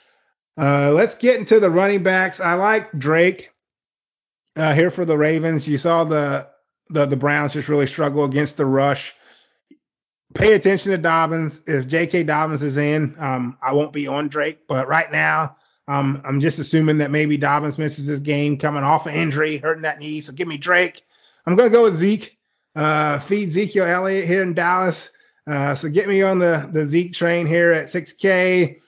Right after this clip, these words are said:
Uh, let me get part of the Bengals. Give me, uh, give me T Higgins at sixty-four hundred, coming off ten targets. Just saw the Chase game, so folks are gonna flock to Chase as I'm playing T Higgins. Tight end, give me Gerald Everett,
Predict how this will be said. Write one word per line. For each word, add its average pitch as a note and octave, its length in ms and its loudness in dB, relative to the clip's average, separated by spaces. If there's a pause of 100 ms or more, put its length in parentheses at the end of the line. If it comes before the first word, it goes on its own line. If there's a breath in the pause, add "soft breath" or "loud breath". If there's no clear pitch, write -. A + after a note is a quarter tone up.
(500 soft breath)
Uh, D3+ 240 2
let E3 140 2
me F3+ 80 -2
get E3+ 160 0
part E3+ 180 4
of D#3 80 -4
the D3 60 -6
Bengals. D3+ 520 0
Give G3+ 160 4
me, G3 200 4
uh, D#3 320 2
give D#3+ 100 -8
me F3+ 120 -8
T G3 180 -12
Higgins D3+ 440 -6 (520)
at D3 160 -4
sixty-four D#3 560 0
hundred, D3 400 0
coming E3+ 220 0
off E3 220 0
ten F3 180 0
targets. D#3 540 2 (440 soft breath)
Just F3+ 180 0
saw F3+ 220 4
the D#3+ 160 -4
Chase A3 320 4
game, G3+ 320 0
so E3 180 -4
folks E3+ 260 0
are E3+ 40 -6
gonna D#3+ 240 -4
flock F3 300 0
to D3 60 -20
Chase F#3 480 0 (360 soft breath)
as D#3 160 -2
I'm E3+ 160 0
playing E3+ 300 -2
T F#3 180 0
Higgins. F#3 500 2 (540)
Tight G#3+ 260 2
end, G#3 280 0
give G#3+ 160 4
me G#3 140 2
Gerald F3+ 360 2
Everett, F3 400 2